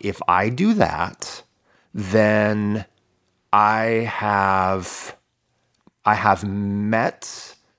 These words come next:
the students as well as I can meet the students, and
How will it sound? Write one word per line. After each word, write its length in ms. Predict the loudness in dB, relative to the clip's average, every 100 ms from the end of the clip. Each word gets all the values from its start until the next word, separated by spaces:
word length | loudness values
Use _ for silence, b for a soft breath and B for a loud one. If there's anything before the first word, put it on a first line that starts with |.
| _
the 100 | -10
students 600 | -10 -10 -4 0 0 0
as 120 | -4 0
well 280 | 4 4
as 160 | 4 0 -12 _
I 200 | -4 -4
can 180 | -4 -4
meet 160 | -2 -4
the 60 |
students, 720 | -6 -2 0 0 -4 -12 -20 -20 b b b b b -4
and 540 | 0 2 2 0 -2